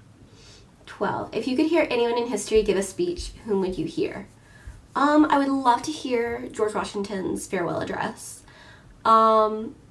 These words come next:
I've been listening to Hamilton so much, I feel like I should say Alexander Hamilton.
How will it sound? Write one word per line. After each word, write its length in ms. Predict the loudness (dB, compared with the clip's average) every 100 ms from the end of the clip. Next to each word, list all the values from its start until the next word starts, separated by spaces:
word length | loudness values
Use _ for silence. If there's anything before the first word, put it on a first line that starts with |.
| -20 -20 -20 -20 -16 -8
I've 80 |
been 140 | 0 0
listening 300 | 0 -4 -4
to 40 |
Hamilton 420 | -4 -4 -4 -4
so 80 | -4
much, 220 | -4 -4
I 60 | -4
feel 140 | -2
like 120 | -2 -4
I 60 |
should 200 | -8 -10
say 120 | -6
Alexander 500 | -6 -6 -8 -10 -8
Hamilton. 640 | -8 -8 -10 -12 -10 -10